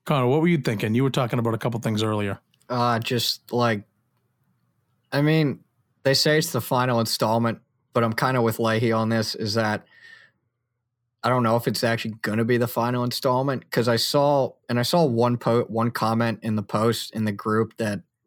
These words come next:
Speaker 2: said a, that had a great point where it said, "It's definitely gonna close some things off Episode nine, but there's probably gonna be a few story threads left open for fe-, maybe future episodic films." Maybe, like,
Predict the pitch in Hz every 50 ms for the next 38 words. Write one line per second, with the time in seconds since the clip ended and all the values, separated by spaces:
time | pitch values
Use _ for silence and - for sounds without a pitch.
0 | _ _ _ _ - - - 113 113 110 101 101 - - 120 113 113 110 110 113
1 | 101 120 117 113 104 - - 120 110 110 92 - 107 107 107 101 - - - 113
2 | 110 107 98 - - - - - - - - - - - _ _ _ _ _ _
3 | _ _ _ - 127 120 - - - 127 127 - - 156 151 147 139 127 131 123
4 | 120 107 - - - - 117 113 120 120 - - 120 113 107 - - 117 113 110
5 | 104 110 104 110 117 113 - 104 117 113 135 123 - 135 131 131 135 139 139 139
6 | 143 151 156 - _ _ _ _ _ _ _ - 120 104 - 113 107 - - -
7 | - - - 113 110 110 117 117 139 135 127 135 131 139 139 123 117 127 120 120
8 | 113 113 117 120 117 107 - - - - 120 113 117 120 120 117 113 110 - -
9 | - - - 117 110 110 107 107 101 98 - - 110 104 101 98 98 95 - -
10 | - - _ _ - 113 107 110 110 107 - - - - - 110 107 101 98 -
11 | 104 98 98 101 - - 104 104 101 - - - - - 123 110 110 107 - 113
12 | 117 113 113 120 113 113 110 110 - - - 117 113 107 110 - - 117 110 107
13 | 101 101 - _ _ _ _ _ _ _ _ _ - 123 113 - 113 104 - -
14 | 120 107 104 104 101 98 - - - 110 101 95 98 98 - - 117 113 113 110
15 | 104 104 101 95